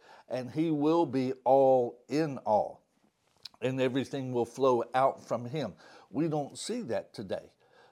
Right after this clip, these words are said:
Uh, there are rulers today that are doing their own thing. There are rulers today violating his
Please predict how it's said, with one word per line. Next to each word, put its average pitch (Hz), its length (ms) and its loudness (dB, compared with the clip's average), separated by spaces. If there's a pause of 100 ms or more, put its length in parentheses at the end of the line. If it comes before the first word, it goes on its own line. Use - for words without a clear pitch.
(100)
Uh, 104 380 0
there 127 240 0
are 120 220 2
rulers 131 680 2
today 127 720 0 (1120)
that 143 180 2
are 139 80 0
doing 143 320 0
their 135 180 -2
own 135 240 -2
thing. 165 260 -6 (500)
There 135 240 4
are 127 140 4
rulers 147 480 2
today 156 500 0 (220)
violating 117 1160 0 (880)
his 156 520 2